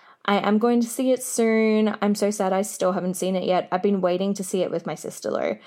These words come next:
But I feel like it's that era of movies coming back, and that was, like, a golden age of, like, trilogy movies and trilogy books,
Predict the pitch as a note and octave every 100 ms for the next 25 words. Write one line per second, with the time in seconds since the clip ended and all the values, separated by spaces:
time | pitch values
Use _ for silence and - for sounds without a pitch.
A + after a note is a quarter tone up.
0 | - - - A3 A3 D#4 E4+ E4 - A3+
1 | B3 A3 F#3+ G3 G3+ G3 G3 F3+ F3+ F3
2 | - F3 E3+ E3 C3 - - - G3 F#3+
3 | G3 G3 - A3+ A#3+ A#3 F#3 F#3+ F3+ F3+
4 | F#3 - - A2 - F#3+ - F#3+ F#3 F#3
5 | - - - G#3 F#3 F3+ F3 E3 - A2
6 | - D3 - E3+ E3 F3+ E3+ E3+ - -
7 | - - -